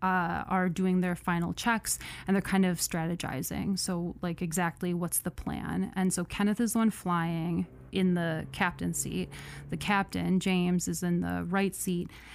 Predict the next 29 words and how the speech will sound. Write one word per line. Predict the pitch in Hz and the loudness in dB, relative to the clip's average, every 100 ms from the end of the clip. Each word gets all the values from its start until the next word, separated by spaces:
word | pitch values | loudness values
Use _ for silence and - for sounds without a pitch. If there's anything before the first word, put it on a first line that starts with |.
| - | -4
and | 190 185 | 0 2
he's | 165 - 190 190 180 170 - - - | 0 0 2 4 2 0 -2 -6 -10
going | 185 190 | -2 0
to | 180 | 2
be | 185 | 0
watching | 170 196 185 - - 175 170 | 2 2 2 0 0 0 0
everything | 170 175 - 170 180 | -2 -2 -2 -4 -2
and | 180 | 0
calling | 175 - 180 185 | -2 -2 0 0
out | 165 160 - | 0 -2 -6
speeds | - - 185 170 - | -4 -2 -2 -2 -4
and | 170 | -6
things. | 156 160 | -4 -4
So | - 202 | -2 0
what | 190 | 0
they | 196 | 0
say | 220 - 208 208 | 0 2 2 0
is, | 196 175 170 170 170 - - - - - - - | 0 -4 -4 -4 -6 -8 -14 -20 -20 -20 -6 2
uh, | 190 180 180 175 170 - | 4 4 4 2 -2 -4
James | - 202 208 | 2 4 4
is | 214 | 4
gonna | 247 | 4
watch | 233 226 - | 4 2 -2
the | 214 | -2
gauge | 180 175 175 175 - - | 0 0 -2 -4 -8 -10
closely, | - 190 170 - - 151 180 180 | -2 0 2 -2 -4 -4 -4 -2
and | 190 | 0
he's | 190 180 | 2 2
gonna | 196 185 180 180 160 | 2 2 2 0 -4